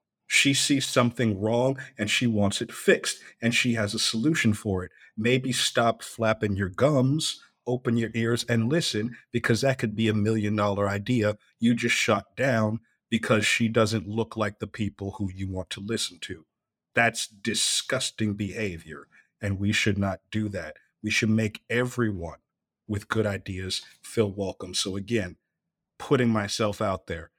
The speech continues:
because I've got broad enough shoulders. I'll take all the slings and arrows of outrageous fortune, Black Shakespeare, everyone,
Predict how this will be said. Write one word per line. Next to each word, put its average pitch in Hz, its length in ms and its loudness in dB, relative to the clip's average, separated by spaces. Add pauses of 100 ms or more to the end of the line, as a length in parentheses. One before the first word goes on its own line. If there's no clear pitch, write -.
because 107 260 2
I've 107 160 4
got 110 240 2
broad 107 260 0
enough 104 180 -2
shoulders. 87 560 -4
I'll 110 180 4
take 113 300 2
all 107 220 2
the 110 120 -2
slings 113 420 0
and 104 100 -2
arrows 95 400 -4 (220)
of 101 120 -4
outrageous 101 540 -2
fortune, 107 580 -4 (300)
Black 98 200 0
Shakespeare, 101 420 -2
everyone, 98 440 -4